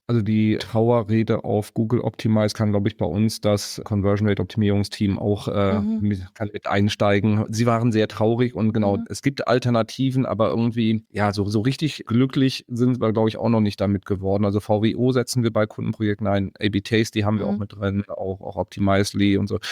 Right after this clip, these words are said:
Speaker 1: Also wir, wir haben da viele Sachen, aber ja, die Google Optimize war schon der
Speaker 2: Mhm.
Speaker 1: einfachste Weg, da
Speaker 2: Ja.
Speaker 1: auch vorwärts zu gehen.
Speaker 2: Ja.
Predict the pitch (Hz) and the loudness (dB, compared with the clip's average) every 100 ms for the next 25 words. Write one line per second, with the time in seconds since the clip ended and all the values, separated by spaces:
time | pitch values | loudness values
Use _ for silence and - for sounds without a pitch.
0 | - - 120 117 107 113 110 110 139 120 | -10 -4 0 2 2 2 4 4 2 2
1 | - - 147 160 165 131 127 131 135 120 | -2 -4 0 2 2 2 0 2 0 0
2 | 110 110 110 110 107 - 110 110 113 101 | 0 2 2 2 0 0 0 2 0 0
3 | 104 - _ _ _ - 110 156 156 - | 0 -4 _ _ _ -12 -2 2 2 0
4 | - 131 123 120 107 - 117 107 101 104 | -4 0 0 2 -2 0 0 2 2 0
5 | 196 95 - 110 139 107 95 - - 85 | -4 -8 0 2 2 -2 -6 -6 -4 -2
6 | 90 - 175 - - 82 82 76 - _ | -2 0 0 0 -4 -6 -6 -6 -10 _
7 | - 90 87 - 87 | -12 -12 -12 -10 -10